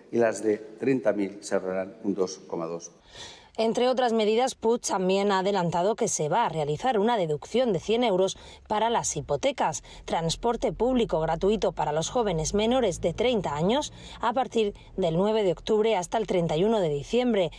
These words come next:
Speaker 2: la gratuidad del test prenatal no invasivo para todas las embarazadas o un fondo forestal valenciano dotado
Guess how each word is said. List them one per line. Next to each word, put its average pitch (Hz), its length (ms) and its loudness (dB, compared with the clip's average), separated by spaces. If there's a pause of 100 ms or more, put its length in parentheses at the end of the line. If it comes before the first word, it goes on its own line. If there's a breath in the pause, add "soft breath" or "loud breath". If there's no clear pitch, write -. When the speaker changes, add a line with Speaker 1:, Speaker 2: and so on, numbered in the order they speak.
(220 loud breath)
Speaker 2:
la 185 160 2
gratuidad 175 520 2
del 185 260 0
test 185 220 0
prenatal 165 640 0
no 185 60 2
invasivo 220 560 2
para 160 180 0
todas 196 300 0
las 147 160 -4
embarazadas 180 600 0 (300 loud breath)
o 214 140 2
un 262 180 2
fondo 277 440 2
forestal 233 520 0
valenciano 208 640 0 (360 loud breath)
dotado 190 540 0